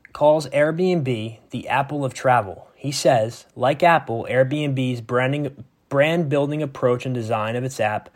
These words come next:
have helped foster a sense of community and connect-, connection among users." And I can attest to that. I've used it,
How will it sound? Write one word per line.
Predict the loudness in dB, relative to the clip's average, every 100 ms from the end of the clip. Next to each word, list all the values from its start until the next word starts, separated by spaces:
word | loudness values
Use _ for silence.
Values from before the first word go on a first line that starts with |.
| -20 _ -4
have | -2 2
helped | 2 0 -12
foster | 2 6 6 2 -2
a | -2
sense | -2 -4 -4
of | -8
community | -10 -8 -6 -6 -4 -4
and | -4 -10
connect-, | -8 -6 -4 -6 -12 -10
connection | -4 -4 -4 -4
among | -2 -2 0
users." | 0 0 -2 -10 -16 _ _ _ _ _ _ _ _ -8
And | -4 -2 -4 -8 _
I | -2 0 0 -4 -8
can | -4
attest | -2 0 0 0
to | -4
that. | -2 2
I've | 2 2
used | 2 0 2
it, | 0 0